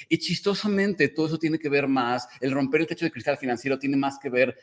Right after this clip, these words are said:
con cosas que están pasando adentro de nosotros que afuera de nosotros. Y te lo voy a comprobar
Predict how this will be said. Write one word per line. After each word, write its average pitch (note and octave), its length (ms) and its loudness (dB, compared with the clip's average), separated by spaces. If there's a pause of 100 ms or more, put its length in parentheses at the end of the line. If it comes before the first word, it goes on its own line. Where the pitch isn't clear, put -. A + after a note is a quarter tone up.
(220)
con F#3+ 240 -2 (180)
cosas E3+ 240 -6
que - 40 -16
están D3+ 180 -4
pasando C#3 280 4
adentro C3+ 420 4
de F3+ 80 4
nosotros G3+ 520 -2
que B2 100 -2
afuera B2+ 400 2
de G#2 100 4
nosotros. D#2+ 540 -10
Y F2 120 -6
te - 260 -12
lo E2 160 -4
voy F#2 120 2
a F#2+ 100 0
comprobar E2 560 -6